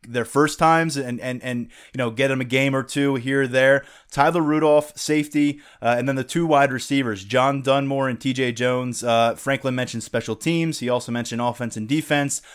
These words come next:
I think that's a situation where, look, it, it's gonna depend on the score. You're not gonna put those guys in if, if you're in a four-point game in the fourth quarter on the road, uh, and, and they probably won't be on the road with you, but home games are where you're gonna point to. If you, if you wanna see some more of these freshmen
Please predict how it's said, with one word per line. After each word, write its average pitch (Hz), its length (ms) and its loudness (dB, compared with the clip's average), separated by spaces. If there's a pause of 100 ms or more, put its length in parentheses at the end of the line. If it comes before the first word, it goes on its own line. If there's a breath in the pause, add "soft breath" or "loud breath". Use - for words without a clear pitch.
(160 loud breath)
I 123 80 -2
think 123 180 -4
that's 123 180 2
a 120 60 -8
situation 123 640 -4
where, 117 480 0
look, 123 280 0
it, 120 280 -8
it's 123 220 -10
gonna 131 200 2
depend 143 380 0
on 135 160 2
the 120 80 -6
score. 151 340 2
You're 135 120 2
not 139 180 2
gonna 135 140 -2
put 143 260 2 (340 loud breath)
those 147 220 4
guys 139 320 6
in 147 180 2
if, 139 140 0
if 131 160 -6
you're 139 160 4
in 131 80 2
a 120 60 0
four-point 147 580 0
game 139 200 2
in 139 100 -2
the 131 40 -2
fourth 143 320 -2
quarter 143 340 0
on 135 200 2
the 135 80 0
road, 139 420 2
uh, 127 300 2
and, 123 220 -4
and 117 240 -8
they 123 120 -6
probably 147 280 4
won't 147 160 4
be 151 100 6
on 147 100 6
the 143 80 0
road 143 200 4
with 156 200 2
you, 185 140 2
but 139 240 4 (340 loud breath)
home 202 240 6
games 151 300 2
are 139 60 2
where 139 140 2
you're 131 100 0
gonna 127 180 0
point 127 300 -6
to. 123 140 -2
If 117 120 -8
you, 135 120 -2
if 135 300 -8
you 147 80 4
wanna 143 200 0
see 147 160 2
some 147 160 -4
more 135 120 0
of 131 60 -2
these 123 100 -4
freshmen 139 580 0